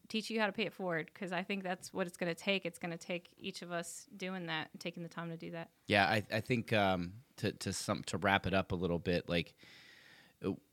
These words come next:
Speaker 2: it feels like a recent theme of our conversations with our guests is that we have to take initiative in, in anything. And we talked about it, like, nobody's just gonna give you the job.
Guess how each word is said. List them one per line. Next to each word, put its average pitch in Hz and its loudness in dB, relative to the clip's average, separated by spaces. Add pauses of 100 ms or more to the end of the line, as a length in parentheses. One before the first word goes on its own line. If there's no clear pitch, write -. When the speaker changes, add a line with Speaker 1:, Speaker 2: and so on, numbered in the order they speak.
(300)
Speaker 2:
it 107 6
feels 135 6
like 123 6
a 104 4
recent 101 2
theme 98 4
of 92 2
our 92 4
conversations 90 0
with 90 -2
our 87 2
guests 85 2
is 82 -2
that 82 2 (720)
we 107 6
have 107 6
to - -10
take 92 0
initiative 78 -2 (240)
in, 87 2 (180)
in 98 2
anything. 73 4
And 90 0
we 92 4
talked 85 4
about 85 6
it, - 0
like, 80 0 (140)
nobody's 92 2
just 98 -2
gonna 104 4
give 98 4
you 104 6
the 110 4
job. 90 8